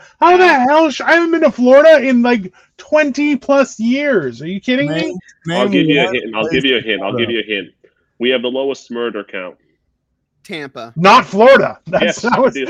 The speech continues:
Speaker 4: guessed it.
Speaker 3: Whoa, you're in
Speaker 4: Yes,
Speaker 3: Tampa?
Speaker 4: guessed it.
Speaker 3: That's
Speaker 2: Tampa.
Speaker 3: crazy,
Speaker 4: Yes.
Speaker 3: man.
Speaker 4: Lowest
Speaker 3: Uh,
Speaker 4: murder count. That's our, that's our motto.
Speaker 3: Me and my
Speaker 1: Oh,
Speaker 3: girl
Speaker 1: Florida,
Speaker 4: Florida.
Speaker 1: right?
Speaker 3: Uh,
Speaker 4: Bring
Speaker 3: yeah.
Speaker 4: your wife.
Speaker 3: Of
Speaker 4: She may or
Speaker 3: Florida.
Speaker 4: may not make it. That's, that's the Lamo.
Speaker 2: No, it's hide your wife, hide your kids if you're going to Florida.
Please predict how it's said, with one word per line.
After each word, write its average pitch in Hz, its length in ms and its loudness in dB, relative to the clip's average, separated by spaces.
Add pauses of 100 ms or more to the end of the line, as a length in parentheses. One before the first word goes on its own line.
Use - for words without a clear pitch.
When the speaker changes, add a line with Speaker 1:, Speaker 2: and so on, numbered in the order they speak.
(100)
Speaker 4:
guessed - 360 -10
it. - 140 -10
Speaker 3:
Whoa, 214 400 -4
you're 180 240 -4
in 202 60 -6
Speaker 4:
Yes, - 80 -4
Speaker 3:
Tampa? 175 200 -6
Speaker 4:
guessed 214 140 -6 (140)
it. - 100 -20 (400)
Speaker 3:
That's 165 220 -4
Speaker 2:
Tampa. - 20 -20
Speaker 3:
crazy, 160 460 -2
Speaker 4:
Yes. 123 80 -8
Speaker 3:
man. 127 300 -10 (300)
Speaker 4:
Lowest 135 400 -2
Speaker 3:
Uh, 131 40 -4
Speaker 4:
murder 127 280 -4
count. 117 380 -8
That's 107 240 -8
our, 95 260 -8
that's 107 180 -6
our 107 100 -4
motto. 95 440 -8 (600)
Speaker 3:
Me 127 100 -10
and 170 60 -2
my 214 100 0
Speaker 1:
Oh, 202 60 0
Speaker 3:
girl 147 120 -2
Speaker 1:
Florida, 185 440 0
Speaker 4:
Florida. 127 100 -4
Speaker 1:
right? 160 220 -6 (320)
Speaker 3:
Uh, 104 400 -10
Speaker 4:
Bring 139 140 -4
Speaker 3:
yeah. 131 40 -4
Speaker 4:
your 127 100 -4
wife. 113 400 -8 (260)
Speaker 3:
Of 107 160 -20
Speaker 4:
She 127 160 -10
may 113 160 -2
or 113 80 -4
Speaker 3:
Florida. - 40 -6
Speaker 4:
may 104 120 -4
not 92 160 -6
make 87 240 -10
it. - 100 -18 (200)
That's, 98 340 -8
that's 98 280 -8
the - 80 -14
Lamo. 87 480 -10 (160)
Speaker 2:
No, 151 360 -10
it's 147 240 -14 (140)
hide 185 320 -4
your 190 120 -6
wife, 180 320 -4 (180)
hide 170 340 -10
your 165 100 -14
kids 147 420 -12
if 135 140 -20
you're 135 60 -18
going 147 280 -14
to 139 60 -16
Florida. 113 440 -18